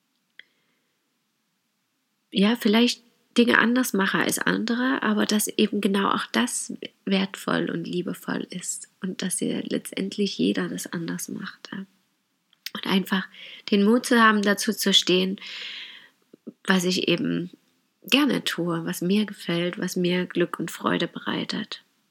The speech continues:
Und das dann, wie in dem Fall jetzt hier mit dem Podcast, auch wieder sich zu überwinden und das mit der Welt zu teilen.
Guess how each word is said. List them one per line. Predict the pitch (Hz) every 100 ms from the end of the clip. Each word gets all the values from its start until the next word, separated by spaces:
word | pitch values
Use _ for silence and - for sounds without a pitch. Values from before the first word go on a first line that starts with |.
| _ _ _ -
Und | 190 180
das | 208 -
dann, | 240 247 214
wie | 190
in | 175 175
dem | 214 -
Fall | - 208 185
jetzt | 180 -
hier | 226 269 285
mit | 208
dem | -
Podcast, | - 208 - - 262 285 -
auch | - 269
wieder | 247 240 233
sich | 214 220
zu | -
überwinden | 202 180 175 196 285 233
und | 196
das | 202 202
mit | 202
der | 185
Welt | 170 170 -
zu | -
teilen. | - 285 262 175